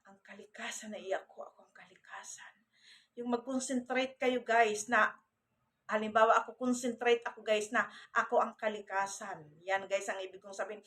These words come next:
Tapos, hihigop ako. Ha, kunyari lang, mga dagat ang, ano, energy ng dagat ang hihigupin ko. Yan, guys, ang ibig kong sabihin. Kayo nang bahala kung anong energy ang hihigupin ninyo. Pwedeng energy ng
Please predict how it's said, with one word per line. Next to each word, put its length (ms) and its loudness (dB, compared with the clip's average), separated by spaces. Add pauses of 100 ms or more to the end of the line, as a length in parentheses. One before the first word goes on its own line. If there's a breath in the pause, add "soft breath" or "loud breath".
(220 loud breath)
Tapos, 320 -2
hihigop 400 -4
ako. 400 -4 (1040 loud breath)
Ha, 80 -2
kunyari 480 2
lang, 160 -4
mga 240 -2
dagat 320 4
ang, 160 -6
ano, 480 -2
energy 400 -6
ng 160 -6
dagat 400 0
ang 80 -10
hihigupin 720 -12
ko. 80 -10
Yan, 240 -4
guys, 240 -4
ang 80 -8
ibig 240 -12
kong 160 -14
sabihin. 400 -6
Kayo 160 -4
nang 160 -8
bahala 320 0
kung 160 -12
anong 240 -6
energy 640 -6
ang 240 0
hihigupin 640 -10
ninyo. 320 -14 (400 soft breath)
Pwedeng 320 -4
energy 560 -2
ng 480 -2